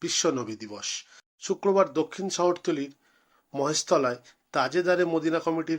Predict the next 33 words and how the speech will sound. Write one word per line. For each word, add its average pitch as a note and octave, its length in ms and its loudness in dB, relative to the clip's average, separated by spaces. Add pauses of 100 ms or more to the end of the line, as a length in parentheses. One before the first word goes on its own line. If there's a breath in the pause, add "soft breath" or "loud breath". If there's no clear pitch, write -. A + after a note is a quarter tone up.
পক্ষ - 260 -8
থেকে C#3 320 -6 (300 soft breath)
প্রিয় E3 220 0
নবী D#3+ 240 2
হযরত D#3 440 -4
মুহাম্মদকে D#3 500 -4 (540 loud breath)
সম্মান E3 460 0
জানিয়ে C#3 380 0 (360 soft breath)
শান্তি D3 420 -2
মিছিল E3 440 -2
ও D3+ 140 2
একগুচ্ছ C3+ 500 -6
কর্মসূচির C#3+ 560 -8
আয়োজন C3 400 -2
করা B2+ 240 -2
হয়। A#2+ 220 -6 (680 loud breath)
হিজরি D#3+ 320 0
বর্ষের F3 380 4 (100)
তৃতীয় F3 320 0
মাস D#3+ 300 0
রবিউল D3 540 -2
আউয়ালের C#3 460 0 (160)
বারো B2+ 200 -2
তারিখে D#3+ 480 -4 (340 loud breath)
আরব E3 340 2
দেশের E3 300 0
মক্কা C#3+ 360 0
নগরীতে D3+ 440 0
আবির্ভূত C3+ 480 -4
হয় C3+ 300 -2
বিশ্ব C3+ 360 -8
শ্রেষ্ঠ - 380 -6
মানব E3 340 0